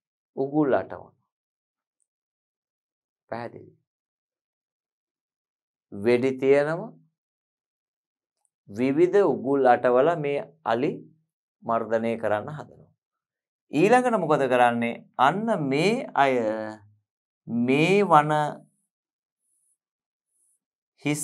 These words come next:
ගම්මානයට ඇවිල්ලා මේ ගෙවල් කුඩු කරනවා. මිනිස්සු මරලා දානවා. දෙගොල්ලෝ අතරේ තරඟයක් ඇති වෙනවා. දෙගොල්ලෝ දැන් මරා ගන්න වෙනවා. දැන් වාගාබිම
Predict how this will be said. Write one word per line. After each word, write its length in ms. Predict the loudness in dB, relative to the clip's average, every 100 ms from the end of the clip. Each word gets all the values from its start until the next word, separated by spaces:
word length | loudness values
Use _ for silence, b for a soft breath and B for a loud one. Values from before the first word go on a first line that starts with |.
| 2
ගම්මානයට 840 | 6 6 8 6 6 6 0 -2
ඇවිල්ලා 380 | 0 0 -2 -2
මේ 180 | -2 -4
ගෙවල් 380 | 0 4 4 2
කුඩු 260 | -2 -2
කරනවා. 500 | -2 -4 -4 -6 -8 -12 _ _ _ _ _ _
මිනිස්සු 560 | -6 -4 -4 -8 -6 -2 -2 -4 -8 -14 -20 _ _ -10
මරලා 420 | -2 0 2 4
දානවා. 480 | 4 2 -2 -10 -14 -20 _ _ _ _ _ -12
දෙගොල්ලෝ 640 | 2 4 8 6 6 8
අතරේ 360 | 6 6 0 -2
තරඟයක් 400 | -2 -2 -2 -6
ඇති 240 | -8 -10 -14
වෙනවා. 220 | -16 -20 _ _ _ _ _ _ _ _ _ _ _ _ _ _ _ _ _ _ _ _ _ _ _ _ _ _ _ _ _ -6
දෙගොල්ලෝ 560 | 0 2 6 6 6
දැන් 180 | 4 4
මරා 360 | 4 6 6 4
ගන්න 280 | 0 -10 -14
වෙනවා. 200 | -20 -20 _ _ _ _ _ _ _ _ _ 2
දැන් 180 | 4
වාගාබිම 680 | 8 8 8 8 6 6 0